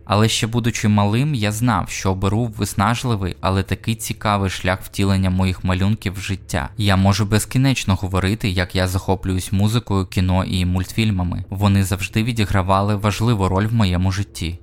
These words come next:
До того, як я розповім, як я опинився там, де опинився, я хотів би повернутись до того, як все почалось. Я народився сімнадцятого вересня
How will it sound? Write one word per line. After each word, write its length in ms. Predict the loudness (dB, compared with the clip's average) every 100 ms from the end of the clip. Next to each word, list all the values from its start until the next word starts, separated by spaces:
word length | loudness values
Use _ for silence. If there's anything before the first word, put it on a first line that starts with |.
| -4
До 120 | -2
того, 320 | 2 2 2 0
як 200 | 0 0
я 120 | 2
розповім, 480 | 0 0 0 4 4
як 280 | 2 2
я 80 | 2
опинився 580 | 2 2 2 2 0 -4
там, 300 | 0 0 2
де 80 | 2
опинився, 760 | 0 2 2 2 -2 -4 -6 -10 -4
я 160 | -2
хотів 400 | -2 -4 0 -2
би 200 | 2 0
повернутись 720 | 0 -2 0 2 2 0 -4
до 140 | -2 0
того, 300 | 0 0 0
як 220 | 0 -2
все 200 | -4 -2
почалось. 720 | -2 -2 -2 -2 -4 -6 -12 -2
Я 140 | 2
народився 580 | 4 4 4 0 0 -2
сімнадцятого 680 | 2 2 4 2 0 -2 -2
вересня 600 | 0 0 -2 -4 -6